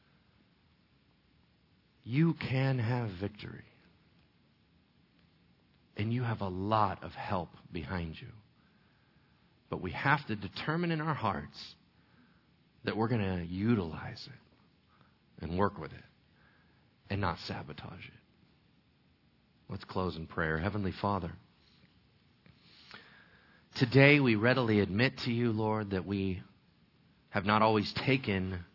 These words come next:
your help to escape. But we want to. Like Saul, many times we have cried.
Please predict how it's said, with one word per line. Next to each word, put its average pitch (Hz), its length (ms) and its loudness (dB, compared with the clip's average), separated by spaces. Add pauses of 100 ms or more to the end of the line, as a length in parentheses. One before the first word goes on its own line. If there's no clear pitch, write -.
(680)
your 95 180 0
help 92 460 2 (400)
to 85 140 -6
escape. - 420 -8 (1600)
But 87 100 -2
we 87 80 -4
want 95 340 -2
to. 95 140 -8 (1300)
Like 123 240 6
Saul, 123 760 6
many 117 260 2
times 110 480 2
we 101 120 -2
have 95 120 -4
cried. 80 520 -8